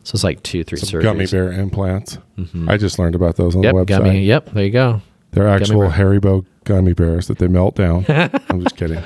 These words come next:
Speaker 1: The, the, the sweet tasting.
Speaker 2: I had to Google, like, gummy bear imp-, like, what are
Speaker 1: Oh, yeah.
Speaker 2: gummy bear implants? It's kinda fascinating.
Speaker 1: Yeah. Yeah, the technology changes too, you know, which is
Speaker 2: Right.
Speaker 1: awesome. You know, there's more safe, more durable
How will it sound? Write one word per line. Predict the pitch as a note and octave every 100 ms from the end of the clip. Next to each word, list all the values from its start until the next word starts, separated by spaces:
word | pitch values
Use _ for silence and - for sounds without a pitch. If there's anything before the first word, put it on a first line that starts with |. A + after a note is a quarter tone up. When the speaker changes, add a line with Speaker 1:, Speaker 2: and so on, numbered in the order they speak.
| - -
Speaker 1:
The, | - - - - - - - -
the, | G2 F#2+ -
the |
sweet | F#2 - G#2 -
tasting. | F2+ E2+ -
Speaker 2:
I | A#2
had | A#2 C#3 C3+
to |
Google, | B2+ B2+ A#2 A2+ G#2+
like, | G2+ F#2+ - _ _
gummy | - G#2 G#2
bear | G2 F#2+
imp-, | F#2+ G2 G2
like, | F#2 F2
what | F2+ G#2 G2
are | G#2 F#2+
Speaker 1:
Oh, | F2
yeah. |
Speaker 2:
gummy | F#2+ G2 F#2+
bear | F2+ F2
implants? | F#2+ F#2 E2 D#2+ -
It's | -
kinda | - -
fascinating. | G2+ B2 - F#2+ F2 E2+ E2 _
Speaker 1:
Yeah. | F#2 E2+ E2 - - - -
Yeah, |
the | A#2+
technology | C#3+ A#2+ D3 A#2+
changes | F#2 G2+ F2+ E2+
too, | - G2
you | E2
know, | F2
which | F2+
is | F2+
Speaker 2:
Right. | A#2+
Speaker 1:
awesome. | A#2+ F2 E2+ E2+
You |
know, | E2+
there's | F2
more | G2 F#2+ F#2 F#2 F2+ -
safe, | - F2+ F2+ F2
more | F#2 F2 F2 E2+
durable | E2 E2 E2 D#2+ D#2+